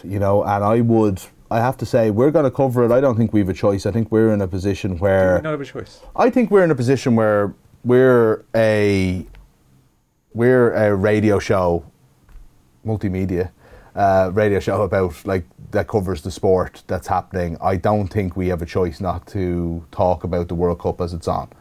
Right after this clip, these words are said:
Speaker 1: I think that ultimately that is our listeners to decide whether they want to hear it or not. But for me, I don't think that,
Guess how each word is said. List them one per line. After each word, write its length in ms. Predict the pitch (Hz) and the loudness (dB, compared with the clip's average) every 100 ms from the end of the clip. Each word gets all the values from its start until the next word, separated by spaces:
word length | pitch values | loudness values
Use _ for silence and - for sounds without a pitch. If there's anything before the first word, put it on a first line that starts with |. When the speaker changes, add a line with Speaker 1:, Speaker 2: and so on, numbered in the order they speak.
| _ _ - | _ _ -8
Speaker 1:
I 100 | 92 | -4
think 220 | 101 92 | -4 -2
that 160 | 92 | 0
ultimately 560 | 90 92 90 87 82 90 | 2 0 0 -4 -4 -4
that 240 | 87 90 | -2 -2
is 480 | 90 90 85 - - - - _ _ _ | 0 -2 -4 -8 -16 -20 -20 _ _ _
our 280 | - 98 95 | -4 -2 0
listeners 500 | 95 98 - 92 85 | -2 -4 -4 -6 -6
to 100 | - | -8
decide 440 | 90 87 98 92 87 | -8 -4 -2 -2 -2
whether 520 | 92 90 90 87 82 | -2 0 0 0 -2
they 160 | 98 95 | -2 0
want 260 | 90 92 | 0 0
to 80 | 85 | -2
hear 260 | 92 127 156 | 2 4 4
it 60 | |
or 80 | 151 | 2
not. 300 | 151 151 131 - | 2 0 -4 -2
But 360 | 113 101 - - - - _ _ | -2 -2 -8 -20 -20 -20 _ _
for 180 | - 143 | -4 0
me, 240 | 147 160 | 4 4
I 140 | 139 127 | 4 2
don't 220 | 123 110 | 0 0
think 240 | 120 104 | 0 0
that, 200 | 104 98 | 0 0